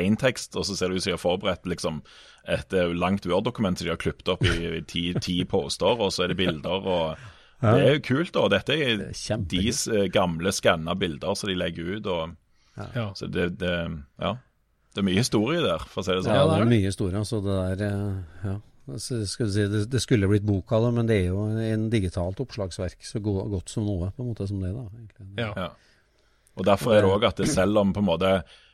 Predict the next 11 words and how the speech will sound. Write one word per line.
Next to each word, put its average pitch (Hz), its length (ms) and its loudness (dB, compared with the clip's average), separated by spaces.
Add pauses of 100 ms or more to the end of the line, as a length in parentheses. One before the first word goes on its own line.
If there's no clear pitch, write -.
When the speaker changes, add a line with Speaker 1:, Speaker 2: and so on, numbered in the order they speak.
Speaker 1:
det 98 100 -4
er 101 80 4
klart 95 120 4
når 101 120 -2
Facebook 95 360 -2
kom, 92 220 -2
så, 92 240 -4
så - 140 -4
avtog, 92 640 -4
ehm, 82 320 -4 (420)
eh, 82 800 -6